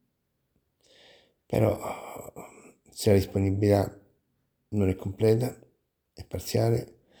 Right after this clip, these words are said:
quelle parole, eh, mm, non portano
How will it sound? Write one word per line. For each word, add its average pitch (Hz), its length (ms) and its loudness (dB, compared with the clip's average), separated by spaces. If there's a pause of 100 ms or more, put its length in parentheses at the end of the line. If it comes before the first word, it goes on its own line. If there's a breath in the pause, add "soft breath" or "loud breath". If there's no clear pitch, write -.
(360 soft breath)
quelle 113 280 -2
parole, 117 640 0 (180)
eh, - 2000 -18
mm, 127 600 -4
non 127 200 0
portano - 640 -2